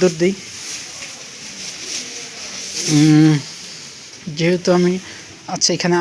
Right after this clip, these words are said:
আলু আছে, আলু এক ব্যাগ, এক বস্তা আলু কত? পাঁচ ইউরোর মতো। হ্যাঁ, পাঁচ ইউরোর মতো। তো কিছু আলু কেনা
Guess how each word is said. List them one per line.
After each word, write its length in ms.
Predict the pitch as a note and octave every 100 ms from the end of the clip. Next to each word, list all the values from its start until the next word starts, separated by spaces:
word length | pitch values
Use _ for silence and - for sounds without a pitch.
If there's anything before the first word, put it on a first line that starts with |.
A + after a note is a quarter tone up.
| F#3
আলু 160 | G#3+ G#3+
আছে, 240 | D#3+ F3 F3 G#3
আলু 180 | F#3+ G3 -
এক 180 | G3 G3+ E3+ C3+
ব্যাগ, 220 | D3 D3 - - - - - - - - G#3
এক 60 | G3 G3
বস্তা 280 | F#3+ - F#3
আলু 100 | F#3 F#3
কত? 120 | - F3+
পাঁচ 240 | F3+ F3 -
ইউরোর 240 | D3 C3+ C3+
মতো। 180 | B2+ C3+ C3+ - - - - - - - - - - -
হ্যাঁ, 240 | F#3 E3+ C#3+ - - - - - - - - - - - E3
পাঁচ 280 | E3 D#3+
ইউরোর 240 | F3 D3+ D3 D3
মতো। 200 | - E3+ F#3+ - - - - - - - - - - -
তো 100 | D#3
কিছু 420 | D#3+ - F3+ D#3+ F#3 - - - - - - - - - - - - -
আলু 240 | F3 F#3 F#3+
কেনা 200 | F3+